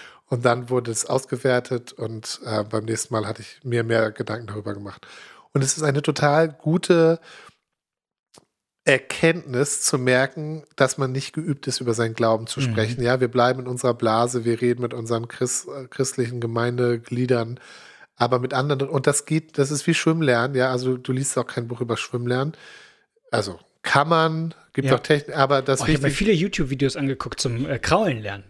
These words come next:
Speaker 2: als ich Kraulen
Speaker 1: Ja,
Speaker 2: lernte.
Speaker 1: das, aber das ist wirklich, äh, sekundär,
Speaker 2: Mhm. Mhm.
Speaker 1: weil die Leute sind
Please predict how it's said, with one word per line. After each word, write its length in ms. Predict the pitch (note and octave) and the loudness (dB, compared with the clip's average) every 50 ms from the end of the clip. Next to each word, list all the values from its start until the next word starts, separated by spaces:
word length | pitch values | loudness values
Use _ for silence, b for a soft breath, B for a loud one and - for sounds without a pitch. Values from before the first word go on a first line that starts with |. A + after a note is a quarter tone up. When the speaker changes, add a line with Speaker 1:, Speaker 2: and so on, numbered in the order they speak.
| - _ _ | -20 _ _
Speaker 2:
als 180 | - A#2+ - - | -16 -12 -10 -10
ich 200 | A#2 - - - | -10 -10 -12 -4
Kraulen 160 | - C#3+ C#3+ | 2 4 6
Speaker 1:
Ja, 180 | C#3 C#3+ E3 F3+ | 6 6 4 2
Speaker 2:
lernte. 280 | - - D#3 D3+ D3+ | 0 -4 -6 -4 4
Speaker 1:
das, 200 | D3+ E3 E3+ E3 - | 4 4 4 6 2
aber 200 | E3+ D#3 E3+ D#3 | 2 4 4 4
das 220 | E3+ E3+ - - | 4 2 2 -2
ist 160 | D#3+ - - | -4 0 4
wirklich, 420 | D#3 E3+ F3 - F3+ F3+ - - - | 4 4 6 4 2 2 2 -2 -4
äh, 60 | C3+ - D3+ D#3 - | -6 -4 -6 -6 -8
sekundär, 840 | B2 A#2 D3+ F3+ D3+ D3+ - C3+ C3+ C3 C3 C3 D3 F3+ G#3 G3+ - - - | 0 2 2 4 4 2 2 2 4 4 6 6 6 4 2 0 -6 -10 -8
Speaker 2:
Mhm. 80 | C3 | -6
Mhm. 200 | A#2 A#2 D#3 E3+ - _ _ | -6 -6 -6 -8 -10 _ _
Speaker 1:
weil 600 | - C3 C3 D3 C#3+ D3+ E3+ F#3+ G3+ G3+ G3 - - _ _ _ _ _ _ | -4 2 4 4 4 4 4 4 4 4 2 2 -4 _ _ _ _ _ _
die 200 | D3+ B2 D3+ D#3 | -2 0 2 4
Leute 360 | D3+ D#3 D#3 F3+ F#3+ F#3+ - | 6 6 6 6 4 2 0
sind 320 | D3 - E3+ E3 D#3 - | -4 -2 -4 -4 -6 -10